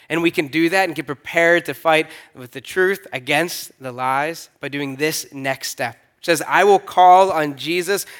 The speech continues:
and practice the same disciplines he did to overcome Satan's lies." And we do this because it's ev-, easy to fall into the lies of the enemy. I have this friend that I grew up with, and we went to youth group together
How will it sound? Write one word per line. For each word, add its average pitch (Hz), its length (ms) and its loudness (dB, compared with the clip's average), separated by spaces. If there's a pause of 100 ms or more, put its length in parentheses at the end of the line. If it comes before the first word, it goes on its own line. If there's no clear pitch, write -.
(100)
and 156 120 -2
practice 160 460 0
the 147 80 -10
same 165 400 -2
disciplines 135 640 -8
he 185 140 -12
did 123 320 -8 (280)
to - 120 -16
overcome 131 720 -4
Satan's 117 560 -16 (100)
lies." 117 560 -8 (680)
And 151 80 -14
we 143 100 -8
do 214 300 -4
this 131 480 -6 (120)
because 156 220 -8
it's 135 220 -8
ev-, 185 360 -6
easy 156 480 0
to - 140 -16
fall 135 500 2 (200)
into 143 240 -12
the 135 80 -10
lies 120 440 -8
of 113 140 -20
the 117 140 -14
enemy. 110 360 -18 (480)
I - 80 -8
have 151 60 -4
this 151 180 0
friend 151 300 0
that 139 100 -4
I 131 100 -6
grew 131 240 -10
up 135 240 -2
with, 123 180 -12
and 127 100 -16
we 131 60 -12
went 131 120 -14
to 123 100 -16
youth 131 180 -8
group 131 160 -14
together 131 600 -4